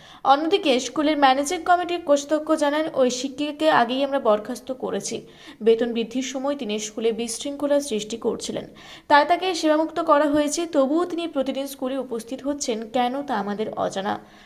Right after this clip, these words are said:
স্কুলের প্রধান শিক্ষিকা বলেন, "আমরা খুব শীঘ্রই অভিভাবকদের নিয়ে একটি মিটিং ডাকব। সেই বৈঠকে রানী চক্রবর্তীর বিরুদ্ধে অভিযোগগুলি বিস্তারিতভাবে উপস্থাপন করা হবে। তবে অনেক অভিভাবক এই ঘটনায় ক্ষোভ প্রকাশ করেছেন। তাদের বক্তব্য,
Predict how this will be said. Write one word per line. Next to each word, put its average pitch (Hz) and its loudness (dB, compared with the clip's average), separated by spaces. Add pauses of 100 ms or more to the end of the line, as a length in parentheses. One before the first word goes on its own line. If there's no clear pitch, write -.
(120)
স্কুলের 214 -2
প্রধান 220 -2
শিক্ষিকা 240 -6
বলেন, 240 0
"আমরা 226 0
খুব 254 -4
শীঘ্রই 302 0
অভিভাবকদের 294 0
নিয়ে 262 -6
একটি 262 -6
মিটিং 233 -6
ডাকব। 196 -4 (320)
সেই 269 0
বৈঠকে 277 2
রানী 285 4
চক্রবর্তীর 330 0
বিরুদ্ধে 277 0
অভিযোগগুলি 269 0
বিস্তারিতভাবে 285 -2
উপস্থাপন 226 -8
করা 202 -2
হবে। 220 -6 (440)
তবে 226 -2 (360)
অনেক 254 4
অভিভাবক 320 2
এই 233 0
ঘটনায় 262 -4
ক্ষোভ 220 -4
প্রকাশ 220 -2
করেছেন। 202 -6
তাদের 208 0
বক্তব্য, 214 2